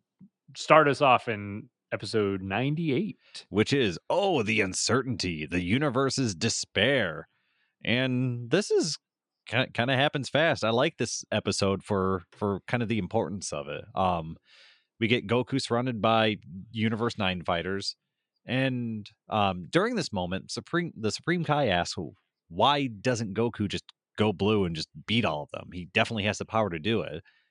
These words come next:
Speaker 2: And we kinda get Whis saying probably what a lot of us had thought, but it's nice hearing it.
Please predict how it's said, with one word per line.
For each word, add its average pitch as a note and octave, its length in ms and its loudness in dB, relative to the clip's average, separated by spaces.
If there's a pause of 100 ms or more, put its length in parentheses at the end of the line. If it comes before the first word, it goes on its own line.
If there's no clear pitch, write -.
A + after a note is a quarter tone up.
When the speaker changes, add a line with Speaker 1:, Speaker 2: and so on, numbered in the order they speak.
(260)
Speaker 2:
And B2 180 0
we B2 80 -2
kinda C#3+ 180 -2
get A#2+ 180 -2
Whis B2+ 300 -2
saying A#2+ 720 -2
probably A3 240 4
what E3 180 2
a G#2+ 40 2
lot A2 240 2
of G#2+ 80 -6
us A2+ 140 -2
had F2+ 200 -2
thought, F2+ 280 2
but F2+ 100 -4
it's - 160 -10
nice F#2 200 -2
hearing F#2 320 -6
it. A2 160 -8